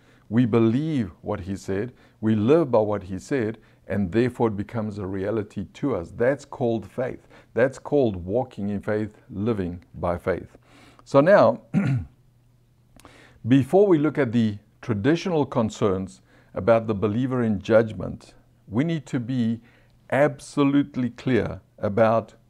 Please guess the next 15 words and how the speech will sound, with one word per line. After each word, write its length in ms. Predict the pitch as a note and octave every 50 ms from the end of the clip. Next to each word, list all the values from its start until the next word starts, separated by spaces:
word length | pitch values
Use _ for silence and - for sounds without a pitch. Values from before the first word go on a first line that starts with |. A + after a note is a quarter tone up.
| A#2+ F#2+ F2+
gospel 480 | F#2 G#2 G#2+ A2+ A2+ - - E3 D#3
truth. 540 | D3 - - G2+ E2+ E2+ - - _ _ _ _ _ _ _ _ _ _ _ _ _ -
Gospel 440 | - A2+ B2+ C#3+ C#3+ - D3 C#3+
truth 360 | B2+ - - A#2 G2+ G2 G2 - _ _ _
that 140 | G#2+ A2 G#2+
the 80 | A2 G#2
believer 500 | G#2 A2 G#2+ G#2 B2+ B2+ A#2 B2 A#2+ -
is 260 | - G#2+ G#2 F#2 -
completely 1040 | _ - G#2 F#2+ F#2+ - - - - - E3 F3 E3+ D#3+ - - F#2 F#2 G2+ A#2+ - _ _ _ _ _ _ _ _ _
and 300 | - G#2+ A2 A2 G#2 - -
totally 640 | - - - C3 C#3+ C#3 C#3 - A2 A2 A2 G#2+
forgiven 600 | G#2 - G2 F2 F2+ F#2+ F#2 F2+ G2 G2+ A#2 A#2+ - _ _ _ _ _ _ _ _ -
of 280 | A2+ A2 G#2+ G#2+ - - _ _ _ _ _ _ _ _ -
all 480 | B2+ C#3+ C#3+ C3+ A2 F#2 F#2 F#2+ - _ _ _ _
sin. 420 | _ - - F#2+ F#2 - -